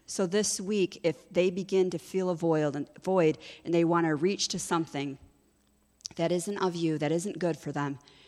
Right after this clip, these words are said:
that you will whisper in their ear and you will remind them and say, "I am enough. The power of God is enough. Come to me." And they will take a moment and say, "Jesus, fill me. Holy Spirit, fill me.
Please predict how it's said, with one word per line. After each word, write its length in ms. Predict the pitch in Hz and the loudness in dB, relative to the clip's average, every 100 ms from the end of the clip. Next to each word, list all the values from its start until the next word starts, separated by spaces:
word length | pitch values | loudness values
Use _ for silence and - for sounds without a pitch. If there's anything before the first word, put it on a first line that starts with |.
| - | -8
that 120 | - | -4
you 140 | 180 185 | 0 0
will 100 | 175 | 2
whisper 440 | 180 196 - 208 | 0 -2 -2 0
in 80 | 190 | 0
their 100 | 175 | 2
ear 420 | 165 156 151 139 | 2 2 0 -4
and 140 | 160 151 | -6 -4
you 140 | 180 | -2
will 100 | 190 | 0
remind 400 | 180 170 160 160 | 0 0 -2 -2
them 140 | 147 | -2
and 80 | 139 | -4
say, 160 | - - | -4 -6
"I 140 | 170 | -6
am 160 | 196 220 | -6 -4
enough. 600 | 196 196 202 180 - - _ _ _ _ _ _ _ _ _ _ _ - | -2 0 -2 -4 -10 -20 _ _ _ _ _ _ _ _ _ _ _ -14
The 100 | - | -8
power 380 | - 233 233 220 | -4 -2 0 -2
of 120 | 196 | -2
God 320 | 214 208 220 | -2 0 -2
is 140 | 202 190 | -4 -4
enough. 460 | 180 202 196 196 | -2 -2 -2 -6
Come 240 | 208 220 220 | -6 -4 -4
to 120 | - | -4
me." 300 | 208 208 180 - - - | -4 -2 -2 -4 -18 -2
And 60 | 180 | 2
they 80 | |
will 120 | 185 180 | 2 2
take 280 | 220 214 | -2 -2
a 60 | 208 | -2
moment 340 | 196 196 180 | 0 0 0
and 120 | 165 156 | -2 -2
say, 160 | 170 | -2
"Jesus, 720 | 151 - 226 240 208 262 - | 0 0 4 4 2 0 -4
fill 280 | - 196 175 | -2 2 2
me. 240 | 151 123 - - - | 2 -4 -10 -20 -2
Holy 200 | 220 208 | 4 4
Spirit, 560 | - - 254 254 208 - | 4 -2 0 2 2 0
fill 300 | - 190 180 | 0 2 4
me. 200 | 135 | 2